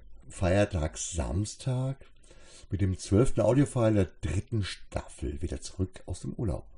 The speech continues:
Also sozusagen wieder live. In den vergangenen zwei Wochen Urlaubszeit, Corona-bedingt relativ um die Ecke, aber trotzdem weg,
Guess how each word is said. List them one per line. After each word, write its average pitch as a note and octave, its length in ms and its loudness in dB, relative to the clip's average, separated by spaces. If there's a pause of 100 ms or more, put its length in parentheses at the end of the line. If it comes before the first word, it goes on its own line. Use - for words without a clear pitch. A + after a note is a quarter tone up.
(120)
Also F2 320 0 (180)
sozusagen G2+ 960 0
wieder C#2+ 480 -4
live. - 580 -14 (720)
In G#2 80 -6
den G2+ 320 2
vergangenen A2 640 6
zwei F#2+ 260 6
Wochen C3 800 6 (420)
Urlaubszeit, G2 960 0 (800)
Corona-bedingt G2 1040 6 (640)
relativ F2 380 2
um G#2 140 2
die G2+ 160 0
Ecke, D3 480 4 (120)
aber F2+ 220 4
trotzdem - 580 2
weg, - 460 0